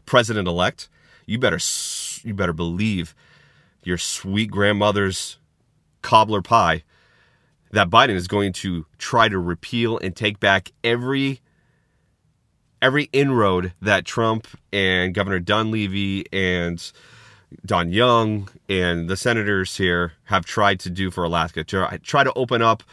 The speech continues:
uh, harvesting of natural resources, all of that, you can kiss that goodbye. You can kiss that goodbye. You guarantee the E P A is gonna stick their tentacles in here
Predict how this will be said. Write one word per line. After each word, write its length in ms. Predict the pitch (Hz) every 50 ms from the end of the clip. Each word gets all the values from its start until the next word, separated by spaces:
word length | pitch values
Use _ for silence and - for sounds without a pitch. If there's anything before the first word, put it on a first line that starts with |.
| - - - - - - _ -
uh, 280 | 101 98 95 90 87
harvesting 560 | - - 123 117 117 110 - - 110 107 101
of 440 | 98 95 92 90 92 92 87 85 - _ _ _
natural 380 | 98 104 95 87 - 98 90 90
resources, 600 | 117 151 151 - 156 135 127 - 127 117 104 - - -
all 180 | 117 135 143 156
of 80 | 151 156
that, 220 | 160 170 170 - - _ _ _ _ _ _ _ _ _ _ -
you 80 | 120
can 100 | 185 185
kiss 200 | - 123 107 -
that 160 | - 101 90
goodbye. 360 | - 80 80 92 107 90 85 - _ _ _ _ _ _ _ _ _ _ _ _ -
You 240 | 107 110 131 156 151
can 180 | - 147 127
kiss 240 | - - 123 117 -
that 160 | 117 104 101
goodbye. 280 | - 104 92 101 92 90
You 220 | 90 95 117 135
guarantee 600 | 127 120 135 135 139 135 123 117 - 135 120 101
the 240 | 90 98 - 110 110
E 40 | 104
P 220 | - 117 117 110
A 140 | 107 98 92
is 120 | 87 87
gonna 140 | 98 90 85
stick 300 | - - - 113 107 -
their 140 | - 107 98
tentacles 440 | - 107 101 95 - 92 90 85 90
in 80 | 85
here 240 | 87 87 85 85 82